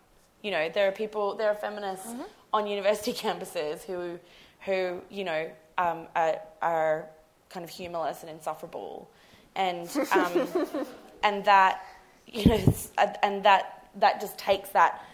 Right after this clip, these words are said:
Speaker 1: grain of truth and then exaggerates it and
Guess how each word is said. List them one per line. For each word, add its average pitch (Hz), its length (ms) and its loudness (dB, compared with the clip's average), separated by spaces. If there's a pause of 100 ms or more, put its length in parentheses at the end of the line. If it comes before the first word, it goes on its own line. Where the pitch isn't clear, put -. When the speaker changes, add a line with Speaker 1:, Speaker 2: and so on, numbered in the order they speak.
(160)
Speaker 1:
grain 180 280 2
of 170 220 -10
truth 185 320 -4
and 175 180 -6
then 165 260 -4
exaggerates 175 840 -2
it 160 220 -2
and 151 240 -8